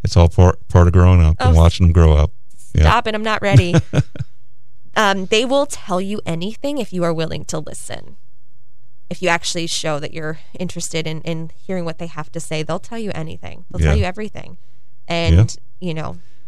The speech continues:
Speaker 1: Sometimes, unfortunately, you're the only one that they have to tell it to. And,
Speaker 2: Yes.
Speaker 1: and that, and that's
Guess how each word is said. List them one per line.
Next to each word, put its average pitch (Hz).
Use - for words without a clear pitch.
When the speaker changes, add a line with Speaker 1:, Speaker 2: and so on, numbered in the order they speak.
Speaker 1:
Sometimes, 92
unfortunately, 82
you're 78
the 78
only 80
one 80
that -
they 76
have 78
to 85
tell 82
it 78
to. 80
And, 78
Speaker 2:
Yes. -
Speaker 1:
and 90
that, 87
and 87
that's -